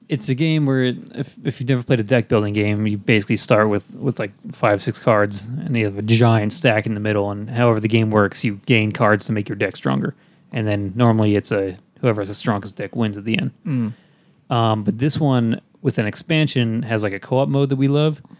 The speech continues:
Speaker 1: where you actually work together to defeat supervillains.
Speaker 2: Mm-hmm.
Speaker 1: Um, so you pick your hero,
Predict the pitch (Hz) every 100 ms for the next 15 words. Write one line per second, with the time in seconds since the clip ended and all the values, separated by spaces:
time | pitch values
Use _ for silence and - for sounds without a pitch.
0 | _ - 120 117 120 - 113 120 - 120
1 | 120 107 104 - 113 110 - - - 120
2 | 120 127 135 147 - _ _ _ - 123
3 | 143 - _ _ - 123 110 127 - 151
4 | 143 127 139 135 135 131 131 120